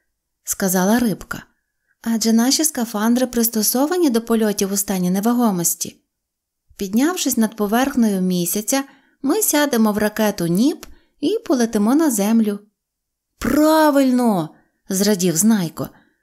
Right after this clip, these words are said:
"Адже цілі скафандри, вони ж у ракеті". Фуксія і Рибка метнулись до кабіни ракети і почали натискати кнопку електродвигуна,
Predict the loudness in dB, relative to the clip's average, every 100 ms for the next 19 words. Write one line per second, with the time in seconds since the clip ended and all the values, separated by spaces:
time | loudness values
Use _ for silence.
0 | _ _ -6 -2 0 0 0 2 2 2
1 | 0 2 0 0 -2 -6 -12 _ 0 2
2 | 2 2 2 2 2 -2 0 -4 -8 -16
3 | _ _ _ _ _ _ _ _ _ _
4 | -4 -2 -2 -2 0 0 0 0 -2 0
5 | 0 0 0 0 -2 -2 -2 0 -2 -4
6 | 0 0 2 0 -2 0 2 4 2 -2
7 | -2 -2 -2 -2 -2 -2 -2 -4 -2 -2
8 | -2 -4 -4 -2 0 0 2 2 0